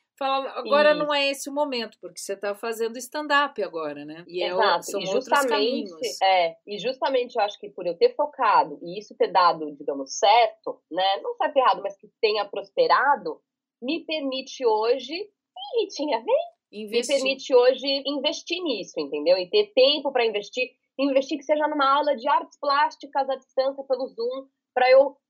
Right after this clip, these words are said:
Speaker 2: brincar com a minha criança interior, essa, essa, essa memória de, de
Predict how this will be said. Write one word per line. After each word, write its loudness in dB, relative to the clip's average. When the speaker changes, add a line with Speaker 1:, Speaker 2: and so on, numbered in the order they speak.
Speaker 2:
brincar 0
com -6
a -6
minha -6
criança -6
interior, 4
essa, -2
essa, -2
essa -8
memória 2
de, -12
de -8